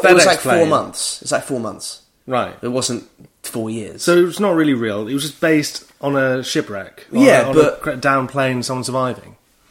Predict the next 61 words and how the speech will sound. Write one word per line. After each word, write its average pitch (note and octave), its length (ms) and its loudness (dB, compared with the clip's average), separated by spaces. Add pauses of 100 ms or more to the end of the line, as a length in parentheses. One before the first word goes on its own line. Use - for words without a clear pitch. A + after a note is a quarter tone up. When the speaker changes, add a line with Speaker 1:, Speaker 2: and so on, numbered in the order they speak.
(220)
Speaker 1:
Yeah, A#3+ 260 2
but B2 140 -2
he C3+ 100 -4
still C#3+ 400 0
Speaker 2:
The B2+ 60 -8
rest B2+ 160 -4
is C3 40 -4
artistic A#2+ 340 -4
license. B2 500 -4
Speaker 1:
Yeah, D#3+ 240 0 (120)
and C#3 140 -2
then C#3+ 80 0
there C3+ 80 0
was B2 120 -4
cast. C#3 400 -4
No, D3+ 120 0
no, D3+ 100 0 (120)
there C#3 100 0
was, C3 160 0
uh, B2 140 -2
Captain C3+ 320 -6
Phillips. C#3+ 420 -8 (280)
Hey, D#3 240 4
look D#3+ 200 4
at D#3 80 6
me. C#3+ 220 4 (240)
Speaker 2:
Yeah, B2+ 160 0
Speaker 1:
Look F#3 120 6
at F#3 80 10
me. E3 100 4
Speaker 2:
the - 240 -6
captain. B2 600 -8
Speaker 1:
I'm E3+ 180 6
a E3 60 8
captain D3+ 380 4
now. B2 360 2
Speaker 2:
Of A#2+ 140 -12
course, B2 260 -6
Sully, B2 560 -4 (300)
the A2 80 -14
guy - 220 2
Speaker 1:
Captain C4 160 4
Speaker 2:
who - 80 0
Speaker 1:
Phillips A#3+ 260 2
Speaker 2:
wrote - 80 2
Speaker 1:
is - 60 0
Speaker 2:
on - 80 -6
the - 40 2
Speaker 1:
pretty D#3+ 200 6
Speaker 2:
Hudson. D#3+ 160 4
Speaker 1:
good. A2+ 180 -2
I G#2 60 -8
watched D3+ 260 -4
that A2 140 -4
over A#2 140 -8
Christmas. - 520 -10
Speaker 2:
Yeah, C3+ 200 0
is B2+ 140 -6
it C#3 140 -4
Paul C#3+ 180 -2
Greengrass? A2+ 680 -6